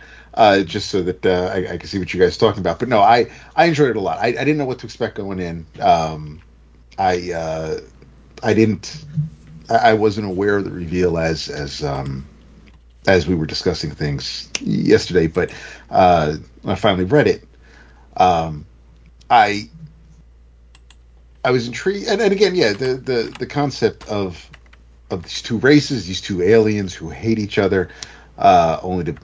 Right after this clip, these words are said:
actually be the same. That, that, that's not, that's not new. Whether it's, it's, you go back to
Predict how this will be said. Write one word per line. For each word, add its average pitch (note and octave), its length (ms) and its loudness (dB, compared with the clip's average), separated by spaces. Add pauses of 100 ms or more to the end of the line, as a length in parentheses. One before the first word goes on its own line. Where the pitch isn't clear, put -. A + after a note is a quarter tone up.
(140)
actually E2 280 -10
be E2+ 100 -8
the D2+ 100 -8
same. F#2+ 280 2
That, F#2 400 2
that, F#2+ 260 0
that's - 340 -4
not, E2 400 0
that's - 220 -10
not E2 160 -2
new. E3 200 10
Whether F#2 280 6
it's, - 340 -6
it's, - 440 -8 (280)
you A#2+ 480 -6 (300)
go - 100 4
back E2+ 380 -2
to E2 320 0